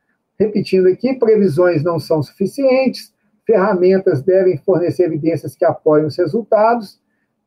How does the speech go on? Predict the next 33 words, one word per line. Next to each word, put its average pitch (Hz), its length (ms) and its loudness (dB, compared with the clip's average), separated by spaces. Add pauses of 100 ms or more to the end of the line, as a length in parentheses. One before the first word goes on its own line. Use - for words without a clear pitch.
(200)
existem 233 580 2
métodos 196 500 0
que 196 140 -2
geram 190 360 4
essas 156 300 -2
explicações, 208 840 -2
elas 202 220 2
podem 202 360 2
não 202 180 2
ter 185 220 2
sentido, 208 640 -2
isso 185 200 0
é 190 40 -2
um 180 40 -6
problema 165 340 -4
que 160 80 -2
a 147 40 0
gente 151 200 -6
detectou, 190 600 -2 (400)
e 254 60 0
a 262 100 4
gente 233 240 0
tem 247 120 0
trabalhado 220 560 2
no 220 120 0
que - 40 -20
se 226 120 -2
chama 233 200 0
de 196 120 0
modelos 202 400 2
contextualizados 190 960 0
e - 20 0
interpretáveis, 185 1080 -2